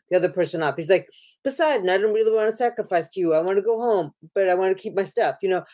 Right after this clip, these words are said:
I wanna enjoy the sirens, but I don't wanna go and kill myself. So everyone else has to work to row me, and I can enjoy culture." A ba-, you know, on the backs of the working class, the guys who are rowing me past the sirens.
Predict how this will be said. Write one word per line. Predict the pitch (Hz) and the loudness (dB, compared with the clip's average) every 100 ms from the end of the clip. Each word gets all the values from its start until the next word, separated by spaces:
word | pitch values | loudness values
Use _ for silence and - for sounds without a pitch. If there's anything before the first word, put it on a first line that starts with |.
| - | -6
I | 202 | 0
wanna | 214 240 | 2 2
enjoy | 233 220 240 | 0 0 0
the | 240 | 0
sirens, | 233 285 262 180 165 - _ _ _ | -2 0 2 0 -2 -10 _ _ _
but | 196 185 180 165 _ | 0 2 2 -2 _
I | 190 | 0
don't | 208 214 | 2 2
wanna | 208 202 | 2 2
go | 170 202 | 0 2
and | 202 | 2
kill | 202 277 | 0 -2
myself. | 190 175 175 151 143 | -2 0 0 0 -2
So | - 175 170 | -2 0 2
everyone | 196 208 214 208 | 0 0 2 2
else | 208 208 | 2 0
has | 208 180 | -2 -2
to | 208 | -2
work | 180 180 180 | 0 0 0
to | - 185 170 - _ - | 0 0 0 -4 _ -2
row | 202 214 | 0 2
me, | 226 180 170 | 0 0 0
and | 175 - | -2 -2
I | 185 190 | 0 0
can | 202 202 | 0 -4
enjoy | 185 170 208 220 240 240 | -4 -2 0 2 2 0
culture." | - 165 151 - 151 156 185 - _ _ - | 0 0 0 -2 0 0 -2 -10 _ _ -10
A | 151 - | -10 0
ba-, | 185 185 208 - | 2 4 2 -2
you | 180 | -4
know, | 170 - | -4 -2
on | 190 196 | 0 2
the | 185 | 0
backs | 143 165 143 151 - | 2 2 2 -2 -4
of | - 170 156 | 2 2 2
the | 156 | -6
working | 143 151 147 160 | -4 -4 -4 -16
class, | - 214 139 147 | -6 -2 -2 -2
the | - 160 | -6 -2
guys | 160 151 151 | 2 4 2
who | - | 0
are | 143 | -2
rowing | 143 156 185 165 143 | 2 2 4 2 -2
me | 143 - | -6 -4
past | 151 143 139 - | -2 -2 -2 -10
the | |
sirens. | 156 214 214 151 147 143 | -4 2 2 2 -2 -8